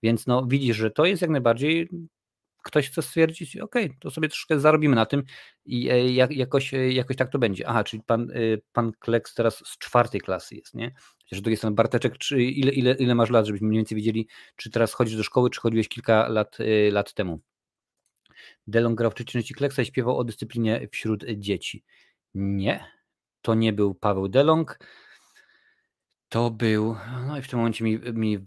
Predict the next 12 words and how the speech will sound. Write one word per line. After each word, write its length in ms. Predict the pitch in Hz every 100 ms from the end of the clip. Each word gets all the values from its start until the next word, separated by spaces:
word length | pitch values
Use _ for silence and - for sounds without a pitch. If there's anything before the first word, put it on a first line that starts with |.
| -
wypadło 640 | 113 107 - 104 98 101
z 360 | 92 90 98 92
głowy. 640 | 98 98 95 92 82 87
I 320 | 90 - 107
on, 180 | 107 107 - - - -
jego 380 | 101 131 135
siostra 440 | 113 - 120 - 104
również, 520 | 104 92 98 90 -
i 320 | 101 98 98 104
również 440 | 104 101 101 104
wys-, 340 | 113 - -
występowała. 600 | 107 - 110 101 104 98